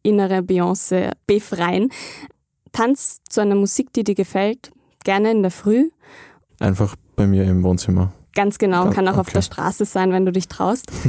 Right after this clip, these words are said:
Speaker 2: <laughs>
Speaker 1: Und was das bringt, hört ihr dann in der nächsten Folge von Besser Leben, der Standard-Podcast zum Glücklichwerden. Und damit ihr die Folgen auch nicht verpasst, abonniert uns bei Apple Podcast oder Spotify. Und wenn euch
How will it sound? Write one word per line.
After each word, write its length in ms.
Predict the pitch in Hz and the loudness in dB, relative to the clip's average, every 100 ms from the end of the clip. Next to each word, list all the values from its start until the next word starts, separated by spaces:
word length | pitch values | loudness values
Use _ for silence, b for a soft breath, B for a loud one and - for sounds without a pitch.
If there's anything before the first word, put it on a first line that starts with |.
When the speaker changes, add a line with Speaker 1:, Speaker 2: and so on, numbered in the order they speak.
| 110 120 | 0 0
Speaker 2:
<laughs> 360 | - 147 - | -2 -6 -6
Speaker 1:
Und 320 | - 214 208 202 | -2 0 2 0
was 180 | 202 | -2
das 440 | - 208 208 - - | 0 0 0 -6 -4
bringt, 500 | 202 202 269 - - | 0 4 4 2 -2
hört 160 | 214 190 | 0 2
ihr 60 | |
dann 160 | 190 190 | 2 4
in 100 | 185 | 4
der 80 | 180 | 4
nächsten 400 | 180 208 - 226 | 2 2 0 -2
Folge 360 | - 190 190 | 0 0 0
von 440 | 185 - 185 180 180 _ | -2 0 0 0 -2 _
Besser 280 | 185 180 180 | -4 -2 -2
Leben, 460 | 175 190 226 254 262 - - | 2 2 2 2 0 -8 -4
der 120 | 185 | -4
Standard-Podcast 1040 | 180 180 190 196 - 175 - 185 175 - - - | 0 0 0 0 -4 -6 -4 -2 -2 -4 -10 -6
zum 200 | - 202 | -2 2
Glücklichwerden. 760 | 190 - 180 - 165 165 185 - B B B B - | 0 -2 -10 -6 -4 -2 -4 -6 B B B B -2
Und 320 | 208 208 196 | 2 2 2
damit 240 | 208 208 | 2 2
ihr 80 | 202 | 0
die 100 | 202 | 0
Folgen 320 | - 208 208 | 0 2 2
auch 100 | 190 | 0
nicht 200 | 185 185 | 0 -2
verpasst, 520 | - 180 - 233 - - | -2 -4 0 0 -2 -4
abonniert 420 | 190 190 196 254 | -2 2 2 2
uns 160 | 262 254 | 2 -2
bei 160 | - 180 | -2 -2
Apple 240 | - 196 233 | -2 -2 -2
Podcast 720 | 220 220 - 202 190 - - _ | -2 -6 -4 -2 -2 -2 -10 _
oder 180 | - 226 | -2 0
Spotify. 720 | 254 - 165 175 - 165 175 - b b b | -2 -4 -2 -4 -2 -2 -2 -6 b b b
Und 160 | 196 185 | -2 0
wenn 160 | 190 | 2
euch 180 | 180 175 | 0 -2